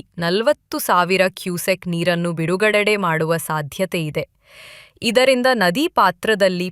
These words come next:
ಪ್ರವಾಹದ ಭೀತಿ ಎದುರಾಗಿದೆ ಮತ್ತು ಹೆಚ್ಚಿನ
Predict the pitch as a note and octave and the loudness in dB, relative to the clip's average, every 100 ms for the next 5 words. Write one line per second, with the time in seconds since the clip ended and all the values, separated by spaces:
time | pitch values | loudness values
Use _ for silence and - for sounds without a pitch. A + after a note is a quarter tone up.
0 | - F3 F3+ A#3 A#3 A#3 A#3 F3+ C3+ F#3+ | 0 0 4 2 2 0 0 -2 -6 -8
1 | G3+ C4 G#3+ D#3+ F3 E3+ D#3+ D#3 D#3 - | -6 -4 -2 -2 0 0 -2 -2 -6 -6
2 | _ F#3+ F3 G3+ D#3+ F3+ - - D4+ | _ -6 -4 -6 -4 -6 -6 -4 -2